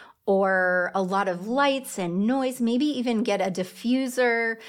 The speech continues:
create something, a, a scene for you to induce sleep and have that routine. So, like,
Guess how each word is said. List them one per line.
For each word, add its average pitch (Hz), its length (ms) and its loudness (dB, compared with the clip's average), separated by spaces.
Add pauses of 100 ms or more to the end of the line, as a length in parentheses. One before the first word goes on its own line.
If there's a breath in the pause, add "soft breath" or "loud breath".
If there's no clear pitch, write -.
(180 loud breath)
create 262 560 2
something, 226 760 0
a, - 380 0
a 196 100 -6
scene 294 560 -2
for 233 160 -2
you 185 340 -2
to 214 460 -2
induce 202 440 -2
sleep 185 540 -4
and 208 160 0
have 226 380 -6
that 208 240 2
routine. 185 500 -6
So, 190 160 -4
like, 170 240 -6